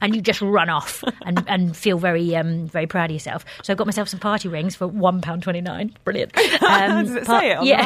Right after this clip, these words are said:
Speaker 2: wrapper?
Speaker 1: yeah.
Speaker 2: Amazing.
Speaker 1: Um, I've got some Milky Bars. I've got a big carton of Ribena. I've
Speaker 2: I'm
Speaker 1: got
Speaker 2: stealing that for my husband. My, Nick is an absolute Ribena freak.
Speaker 1: Nick, it is a gift to you. I've got
Speaker 2: Mm-hmm.
Speaker 1: cheese and onion, uh, Walker's crisps, Quavers.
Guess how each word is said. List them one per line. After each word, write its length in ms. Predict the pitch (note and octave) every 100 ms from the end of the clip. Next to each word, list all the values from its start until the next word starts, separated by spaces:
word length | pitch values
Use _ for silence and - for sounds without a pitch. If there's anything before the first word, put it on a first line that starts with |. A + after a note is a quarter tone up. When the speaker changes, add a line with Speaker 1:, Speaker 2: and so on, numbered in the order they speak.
| A#3+
Speaker 2:
wrapper? 140 | E3 D4
Speaker 1:
yeah. 180 | C4+ A3
Speaker 2:
Amazing. 540 | F3+ F3 D#3 - E3+ - -
Speaker 1:
Um, 280 | G3+ F#3+ F#3
I've 140 | G3 F#3
got 180 | G3+
some 300 | F#3 G#3 G3 F#3+
Milky 260 | G3 A3 G#3+
Bars. 640 | G#3 G3+ G#3 A3 C4+ - - - -
I've 240 | G3 F3
got 480 | - F#3+ F#3 F3 - -
a 80 | F#3+
big 200 | G3 -
carton 300 | G#3 F#3 F#3+
of 80 |
Ribena. 840 | F3 F3 E3+ G3+ G3+ G3 F#3+ F#3 G#3+
I've 20 | - - -
Speaker 2:
I'm 100 | E3+
Speaker 1:
got 80 | G3
Speaker 2:
stealing 320 | - G3 F3 E3
that 120 | -
for 80 | D3+
my 60 |
husband. 460 | E3 D#3 C#3+ D3 -
My, 120 | - - _
Nick 240 | F3 D#3 B2+
is 120 | C#3
an 60 | C#3
absolute 400 | B2+ - - C#3
Ribena 520 | D3+ C#3 C3+ C#3 C3 C#3
freak. 840 | - - - C#3+ C#3 C#3 - -
Speaker 1:
Nick, 340 | G3 F#3+ - -
it 120 | F3
is 100 | D#3+
a 40 |
gift 400 | D#3 F3 E3+ - -
to 100 | E3+
you. 340 | F3 F3+ F3
I've 80 | D3+
got 60 | F3
Speaker 2:
Mm-hmm. 60 | G3+
Speaker 1:
cheese 180 | A3+
and 80 | G3+
onion, 500 | G3 F3+ F3 E3+ F3 -
uh, 120 | F3 C#3
Walker's 560 | D#3+ F#3+ A#3+ - D#3+ -
crisps, 560 | D3+ F3+ G3+ - - - - -
Quavers. 640 | - G3+ G3 E3+ F#3 G#3+